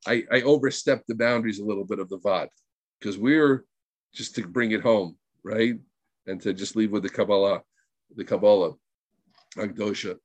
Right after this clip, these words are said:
The point is that a world of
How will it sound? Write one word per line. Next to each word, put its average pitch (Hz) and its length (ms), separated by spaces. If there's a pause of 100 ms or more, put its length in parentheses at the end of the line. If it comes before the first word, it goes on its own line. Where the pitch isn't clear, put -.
(380)
The 110 80
point 139 340
is 113 400 (220)
that 95 360 (880)
a 101 260
world 123 560 (120)
of 98 340